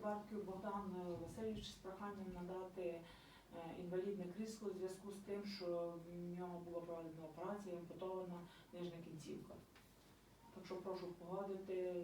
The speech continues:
тепер списання, е, благодійної допомоги йде через, е, сесію, так що прошу погодити, е, рішення щодо надання громадянину Бартку Богдану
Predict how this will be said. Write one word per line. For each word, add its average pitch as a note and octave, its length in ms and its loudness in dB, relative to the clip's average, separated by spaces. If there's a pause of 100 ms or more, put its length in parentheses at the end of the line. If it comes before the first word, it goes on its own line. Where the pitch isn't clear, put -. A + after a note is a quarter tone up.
тепер E3 280 -2 (160)
списання, E3+ 560 -6
е, D3+ 440 -4 (420)
благодійної D#3 440 -4
допомоги D#3+ 440 -6
йде D#3 220 -4
через, D3 220 -6
е, C#3+ 480 -6
сесію, F#3+ 360 -2 (140)
так D#3 140 -8
що E3 80 -8
прошу D#3 320 -8 (120)
погодити, D#3 440 -6
е, - 800 -12 (1200)
рішення F#3 640 2 (260)
щодо F3+ 180 0 (120)
надання D#3+ 460 -4 (680)
громадянину D#3 480 -2
Бартку D#3+ 400 -2 (460)
Богдану D3+ 380 -8